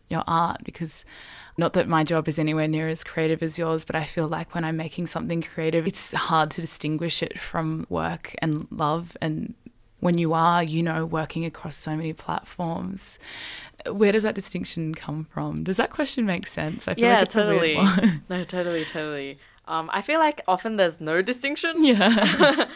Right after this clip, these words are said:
Speaker 2: <laughs> But I'm try-, I try to give myself time-based, like, distinction, um, in terms of, like, it's just, like, a mental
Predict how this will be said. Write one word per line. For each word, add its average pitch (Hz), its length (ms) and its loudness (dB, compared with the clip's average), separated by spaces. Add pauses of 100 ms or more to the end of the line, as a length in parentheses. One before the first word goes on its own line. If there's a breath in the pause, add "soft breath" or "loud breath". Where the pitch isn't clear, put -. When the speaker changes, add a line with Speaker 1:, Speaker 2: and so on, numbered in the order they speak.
(120)
Speaker 2:
<laughs> - 180 -18
But 190 260 2
I'm 180 140 0
try-, 196 340 4 (140)
I 175 140 0
try 180 240 0
to 180 80 -2
give 160 200 -6
myself 170 500 -2 (120)
time-based, 202 920 -2 (260)
like, 170 300 -6
distinction, 240 760 -2 (400 loud breath)
um, 156 320 -2
in 151 160 -8
terms 151 380 -4
of, 151 100 -4
like, 139 260 -2 (640 soft breath)
it's 165 200 -4
just, 170 140 -6
like, 160 160 0
a 160 60 -2
mental 156 800 0